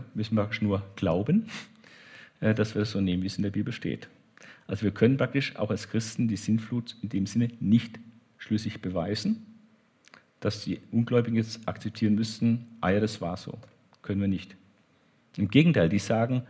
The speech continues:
"Wir haben euch bewiesen, dass es so nicht war." So ist die Lage. Ja. Also ich hoffe, wir gehen trotzdem relaxed nach Hause.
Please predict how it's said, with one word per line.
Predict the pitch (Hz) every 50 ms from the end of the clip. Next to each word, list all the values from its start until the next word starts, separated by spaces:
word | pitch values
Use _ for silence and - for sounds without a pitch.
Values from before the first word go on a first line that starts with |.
| - -
"Wir | 110 123 127
haben | 131 120
euch | - 110 113
bewiesen, | - 110 104 113 117 113 110 101
dass | 90 98
es | 98 -
so | 90 90
nicht | 92 85 - -
war." | - 73 - - - - - - - _ _ _ _ _ _ _ _ _ _ _ - - _ _ _ _ _ - _ _ _ -
So | - -
ist | - - 107 113 - -
die |
Lage. | 147 117 64 - - - - - - _ _ _ _ _ _ _ _
Ja. | - - - - - - - - - - - - - - - - -
Also | - - 98 107
ich | 95
hoffe, | 98 98 107
wir | 98
gehen | 95 95 85 -
trotzdem | 92 92 - - 87
relaxed | 82 90 82 90 90 90 - - -
nach | 87 85 -
Hause. | 85 82 82 85 85